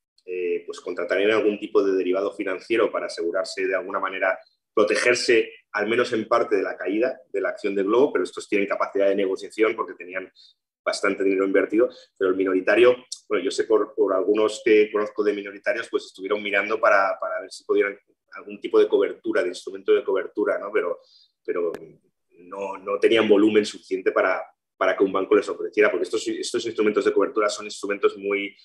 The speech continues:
ad hoc, ¿no? No son, son, como llaman, o-, se venden over the counter, O T Cs. Entonces, eh, los bancos no, no hacen operaciones por tamaño de, pues si tienes dos millones de euros, no te voy a,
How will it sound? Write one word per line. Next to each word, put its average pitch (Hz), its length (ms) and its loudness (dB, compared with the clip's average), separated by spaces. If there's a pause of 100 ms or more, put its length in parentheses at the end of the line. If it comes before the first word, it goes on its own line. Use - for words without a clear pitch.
(260)
ad 98 160 0
hoc, 104 180 4
¿no? 107 180 0
No 101 160 2
son, 98 560 0
son, 98 540 -6
como 95 180 -2
llaman, 104 300 4
o-, 104 260 2
se - 160 -2
venden 107 300 2
over 101 240 4
the 95 100 -2
counter, 101 380 -2
O 90 80 -16
T - 180 -10
Cs. - 540 -14 (200)
Entonces, 98 520 2
eh, 101 220 2
los 95 160 -4
bancos 104 320 -4
no, 101 240 -4
no 95 100 -10
hacen 98 200 -8
operaciones 92 440 -8
por - 160 -18
tamaño 92 380 -6
de, 87 380 2
pues 85 180 -4
si 82 100 -10
tienes 92 320 0
dos 104 200 0
millones 98 320 -2
de 92 40 -10
euros, 95 240 -2
no - 80 -8
te - 80 -4
voy 90 140 0
a, 82 100 -2